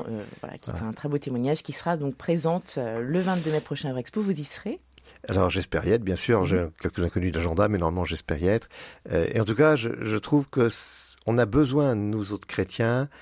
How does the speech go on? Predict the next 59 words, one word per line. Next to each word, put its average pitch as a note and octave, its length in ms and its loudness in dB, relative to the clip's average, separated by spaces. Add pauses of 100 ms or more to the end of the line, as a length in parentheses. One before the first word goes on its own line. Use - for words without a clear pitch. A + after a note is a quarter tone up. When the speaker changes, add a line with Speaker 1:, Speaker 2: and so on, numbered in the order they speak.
(200)
Speaker 2:
de, F#2 160 0
de G#2 140 0
grands G#2 180 2
témoins G#2+ 380 2
lumineux G2+ 500 0 (160)
qui D#3 120 -2
Speaker 1:
Mhm. G2+ 40 0
Speaker 2:
nous F#2+ 140 2
aident. C3+ 140 4
Et, A2+ 80 0 (300)
et - 80 -2
comme C#3+ 220 4
ils B2+ 80 2
sont C3 160 2
de A2+ 100 0
plus A#2 200 2
en A#2+ 40 2
plus - 160 -4
nombreux A2+ 640 0
à F2+ 80 2
être - 180 -4
reconnus G#2+ 260 0
par F#2+ 140 4
l'Église, B2+ 400 4 (200)
ben, F2 80 -2
on G2 100 2
a G#2 40 6
le G#2 60 4
choix. F#2 280 2 (120)
Chacun G#2 340 -2
n'est G2+ 120 0
pas G2 160 2
obligé F#2 280 2
de F2+ 80 0
suivre F2+ 300 -6
tel G#2 220 4
ou E2+ 80 -8
tel. A#2+ 300 4
Voilà, F2+ 220 2
chacun G2 380 -6
a, F2+ 540 -6
a, F2+ 40 -12 (420)
va F#2+ 160 0
trouver F#2+ 380 0 (180)
le, F#2 500 0
le G2 300 0
bien, G2 240 0
bienheureux G2 500 2
ou G#2 140 0
le F#2+ 100 2
saint F#2 300 -2
ou G#2 80 0
la F2+ 120 -2
bienheureuse F2 520 0
ou F#2 40 -4
la F2+ 120 -4
sainte - 400 -4 (400)
qui, F#2 300 2
euh, E2 140 0